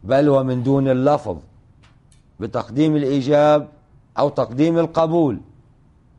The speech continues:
بالاستدعاء وغير الاستدعاء وأمثال ذلك، لابد أن نرجع فيها إلى سائر الأدلة.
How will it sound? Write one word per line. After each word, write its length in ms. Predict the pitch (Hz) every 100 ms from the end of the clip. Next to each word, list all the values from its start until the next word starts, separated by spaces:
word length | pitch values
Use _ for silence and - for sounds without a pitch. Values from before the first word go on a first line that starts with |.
| _ -
بالاستدعاء 800 | 131 135 151 147 127 131 175 160
وغير 300 | 151 165 175
الاستدعاء 680 | 175 151 165 147 156 107
وأمثال 480 | 95 147 156 170 156
ذلك، 540 | 147 151 156 196 214 - _ - _ _ -
لابد 260 | 101 123 98
أن 180 | 110
نرجع 300 | 113 123 117
فيها 500 | 92 120 123 123 117
إلى 360 | 104 113 135 143
سائر 440 | - - 117 101 113
الأدلة. 680 | 110 87 95 185 180 110